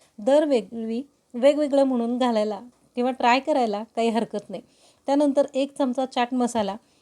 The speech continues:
आणि थोडीशी चिरलेली कोथिंबीर, बारीक चिरलेली कोथिंबीर, तिखट, थोडंसं मीठ आणि टोमॅटो, कांदा, लिंबू हे सगळं एकत्र करून घ्यायचं.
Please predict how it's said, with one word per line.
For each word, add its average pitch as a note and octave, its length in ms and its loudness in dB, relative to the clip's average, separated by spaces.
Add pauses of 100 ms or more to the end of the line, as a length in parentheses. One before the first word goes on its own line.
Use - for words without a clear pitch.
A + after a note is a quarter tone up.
(160)
आणि A#3+ 320 0 (120)
थोडीशी A3+ 500 0
चिरलेली A3 500 -2
कोथिंबीर, G#3+ 580 -2 (320)
बारीक A3+ 280 0
चिरलेली A#3+ 380 -2
कोथिंबीर, A#3 640 -2 (220)
तिखट, B3 360 0 (840)
थोडंसं D4+ 400 0 (120)
मीठ C4 400 0 (460)
आणि A#3 240 -4 (120)
टोमॅटो, A3+ 520 -2 (160)
कांदा, G3+ 440 0 (1600)
लिंबू A#3+ 580 2 (360)
हे C#4+ 100 0
सगळं C4+ 460 0
एकत्र B3 460 -4
करून A3+ 300 -2
घ्यायचं. G3 320 -6